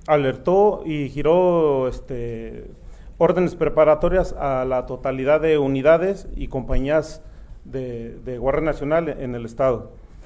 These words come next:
a fin de que base, en base a su sector de responsabilidad se mantuvieran, este, a órdenes para la aplicación de,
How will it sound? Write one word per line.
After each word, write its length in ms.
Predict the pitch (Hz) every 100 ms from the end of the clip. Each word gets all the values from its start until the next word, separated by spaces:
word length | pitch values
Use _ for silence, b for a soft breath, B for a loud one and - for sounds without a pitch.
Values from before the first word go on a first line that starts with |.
| b b
a 100 | 131
fin 160 | - 170
de 100 | 175
que 100 | 165
base, 1120 | 160 175 190 180 165 160 156 143 139 - - -
en 140 | 147 143
base 240 | 160 165
a 60 | 160
su 500 | 139 135 127 127 120
sector 520 | 143 131 175 175 170
de 80 | 135
responsabilidad 760 | 131 123 147 135 135 135 160 196
se 100 | 170
mantuvieran, 760 | 123 117 131 156 165 139 - b b b b b -
este, 300 | 143 - 143
a 100 | 135
órdenes 400 | 165 175 190 185
para 220 | 147 120
la 80 | 117
aplicación 500 | 117 123 127 135 147
de, 240 | 143 117